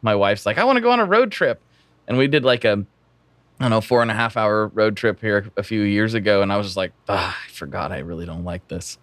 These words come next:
<laughs> I'm the only one that I know that, uh, my dad was trying to talk me into going on a road trip. I'm like, "I don't, can we just fly there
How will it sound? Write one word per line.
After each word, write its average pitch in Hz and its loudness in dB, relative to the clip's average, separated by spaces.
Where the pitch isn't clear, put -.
<laughs> - -18
I'm 180 2
the 180 2
only 185 2
one 160 2
that 139 4
I 135 2
know 127 4
that, 110 2
uh, 117 -2
my 127 0
dad 117 0
was 120 -8
trying 131 0
to 117 -8
talk 123 -2
me 123 2
into 117 0
going 123 2
on 117 2
a 110 0
road 117 0
trip. - -10
I'm 139 -8
like, 143 -10
"I 202 -4
don't, 196 -2
can 247 2
we 269 2
just 247 0
fly 175 2
there 156 0